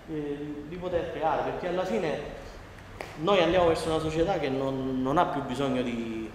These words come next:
di contenitori, ma ha bisogno di contenuti. No, no, no, non abbiamo più questa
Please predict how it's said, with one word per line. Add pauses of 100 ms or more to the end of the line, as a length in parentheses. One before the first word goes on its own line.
(500)
di
contenitori,
ma
ha
bisogno
di
contenuti. (960)
No,
no,
no,
non
abbiamo (100)
più
questa